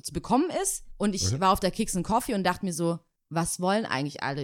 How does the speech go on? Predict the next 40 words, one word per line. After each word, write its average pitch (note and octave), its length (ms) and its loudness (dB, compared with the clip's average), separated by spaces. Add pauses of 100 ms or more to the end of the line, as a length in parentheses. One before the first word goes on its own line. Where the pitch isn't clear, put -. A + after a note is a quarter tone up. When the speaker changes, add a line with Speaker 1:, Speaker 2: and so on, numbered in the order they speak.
Speaker 1:
Überall G3+ 520 2
gibt's E3+ 220 0
Supreme, F#3 500 0
Supreme, E3 560 0
Supreme. D#3 460 -4
Überall A#3+ 840 8
ist F3+ 200 2
Supreme. D#3+ 440 0 (120)
Überall C#4+ 640 10
war G3+ 160 6
Supreme. G3 460 0
Jeder G3+ 240 4
hatte E3+ 140 -4
Supreme D3 420 -6
an. C4 160 6 (260)
Der B2+ 80 -2
eine E3+ 160 -2
hatte E3 140 -4
ein F#3 80 -4
Schweißband A#3+ 680 2
Supreme A3 580 -2
an.“ G3 240 0 (200)
Speaker 2:
Ja. - 80 -6 (220)
Speaker 1:
Ich A3+ 120 4
dachte C4 140 4
mir B3+ 120 4
wirklich, C4 240 -2
okay, A#3 180 -2
die G#3+ 160 -2 (480)
Leute B3 260 4
haben G#3 120 0
aufgefahren. G#3+ 800 2 (460)
Alle D4 260 6
Marken, B3 340 6
die A#3 100 0
sie A3 140 0
hatten, A3 360 -2
haben G3 120 -6
sie F3 160 -6
angezogen. A3 640 2